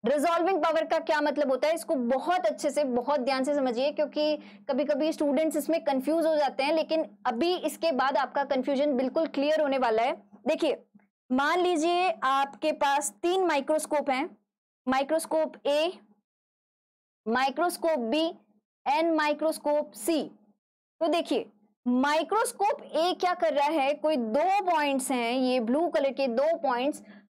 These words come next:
वो दो points किसी एक distance पे अप-, एक दूसरे से दूर हैं, तो वो microscope, microscope ए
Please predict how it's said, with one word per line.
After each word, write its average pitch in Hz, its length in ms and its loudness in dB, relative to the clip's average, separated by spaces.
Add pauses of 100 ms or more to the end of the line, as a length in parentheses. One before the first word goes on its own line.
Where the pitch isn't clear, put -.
(180)
वो 330 280 2
दो 370 220 2
points 349 440 0 (140)
किसी 330 200 0 (120)
एक 349 460 0
distance 339 460 -2
पे 370 180 0
अप-, 294 360 -4
एक 285 260 0
दूसरे 311 340 0
से 349 140 0
दूर 320 300 2
हैं, 247 120 -2 (640)
तो 339 80 0 (600)
वो 370 260 2
microscope, 320 680 0
microscope 294 800 -2
ए 269 340 2